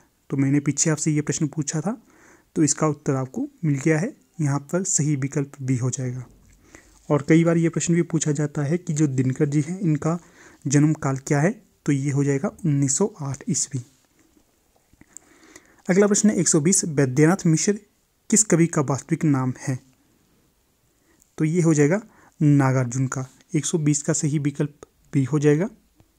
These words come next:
अगला प्रश्न है, प्रेत का बयान नामक कविता का रचनाकार किसे माना जाता है? नागार्जुन को। यहाँ पर सही विकल्प ए हो जाएगा।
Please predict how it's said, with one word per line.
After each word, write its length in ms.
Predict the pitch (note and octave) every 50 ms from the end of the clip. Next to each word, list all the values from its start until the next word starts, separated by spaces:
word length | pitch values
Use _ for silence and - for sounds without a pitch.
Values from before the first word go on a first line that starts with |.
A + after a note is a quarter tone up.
| _ _ _ _ _ _ _ _ _ _ _ _ _ _ _ _ _ _ _ _ _ _ _ _ _ _ _ _ _ _ _ _ _ -
अगला 180 | F3 D#3+ G3 G3+
प्रश्न 260 | - G#3+ - G#3 G#3
है, 140 | A#3 - - _ _ _ _ _ _ -
प्रेत 260 | E3 D#3 E3+ G#3+ -
का 120 | - - D#3
बयान 360 | B2+ C#3 C3+ C#3 D#3+ F#3 G3+ - -
नामक 480 | F3 D#3+ D#3 D3+ D#3 D#3+ E3+ F3+ - - -
कविता 360 | D#3+ C#3+ C#3+ C3 C3+ F#3+ F#3+ G#3+ - _ _ _ _ _ _ -
का 80 | F3
रचनाकार 540 | D#3+ D#3+ D#3 - - E3 D#3+ D#3 - F3 F#3+
किसे 300 | F#3 - - F3 - F#3
माना 220 | F3+ F3+ F#3 F#3 F3+
जाता 280 | F3 F3 F3 - F#3+
है? 220 | F3+ F3+ A#3 - - _ _ _ _ _ _ _ _ _ _ _ _ _ _ _ _ _ _ _ _ _ -
नागार्जुन 600 | D3 C#3 C#3 C#3 C3+ C3 C3+ B2+ A#2+ D3+ D#3 D3
को। 240 | C3 - - C3 B2 - _ _ _ _ _ _ _ _ _ _ _ _ _ -
यहाँ 180 | D#3+ C#3+ C3+ D3
पर 160 | D3 - E3
सही 260 | - - - D3 D#3
विकल्प 380 | D3+ C3+ C#3+ - - E3+ E3+ - - - _ -
ए 100 | D3+ D3
हो 140 | C3+ D#3
जाएगा। 300 | D3+ D#3 D#3 D#3 E3 A3